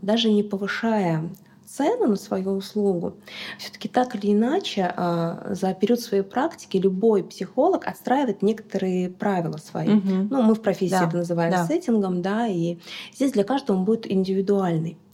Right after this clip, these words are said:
Speaker 1: И ты знаешь, дабы не привносить некоторые, м, такие чужеродные динамики для процесса,
Speaker 2: Мгм.
Speaker 1: который происходит с клиентом, м, сеттинг вроде должен работать в плюс.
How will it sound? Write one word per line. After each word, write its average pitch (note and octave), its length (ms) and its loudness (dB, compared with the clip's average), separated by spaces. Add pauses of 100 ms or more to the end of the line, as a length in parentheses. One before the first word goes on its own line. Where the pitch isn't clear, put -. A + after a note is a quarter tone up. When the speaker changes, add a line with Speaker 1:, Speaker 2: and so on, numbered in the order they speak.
(600)
Speaker 1:
И G#3+ 340 4 (120)
ты A3 60 -2
знаешь, C#4+ 460 2 (320)
дабы G#3 420 2
не G#3 140 4
привносить G3+ 500 -2
некоторые, F3 600 2
м, E3 800 2
такие - 280 -6
чужеродные G3 640 4
динамики E3 640 2
для E3 840 2 (360)
процесса, G#3 480 2
Speaker 2:
Мгм. A3 40 8
Speaker 1:
который A3 200 2
происходит F#3 460 -4
с - 60 -20
клиентом, C4 600 -4 (500)
м, G3+ 100 2
сеттинг D4 480 0
вроде A3 460 2
должен F#3+ 720 0 (200)
работать G3 640 0
в E3+ 160 -6
плюс. G3+ 500 0